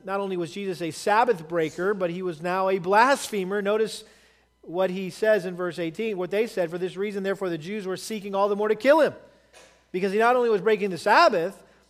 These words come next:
but to add insult to, to injury, he was also calling God his own Father, making himself equal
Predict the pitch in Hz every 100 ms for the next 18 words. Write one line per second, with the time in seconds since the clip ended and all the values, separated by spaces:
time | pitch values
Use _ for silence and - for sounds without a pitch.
0 | _ _ _ _ _ _ 190 185 208 202
1 | 254 277 247 233 226 226 226 208 196 240
2 | 320 240 214 220 220 - _ _ _ -
3 | 196 214 226 254 262 247 208 226 226 202
4 | 202 202 180 190 180 - 262 269 302 233
5 | 185 185 190 - - 165 190 247 254 262
6 | 254 233 254 240 226 277 233 214 220 202
7 | 196 196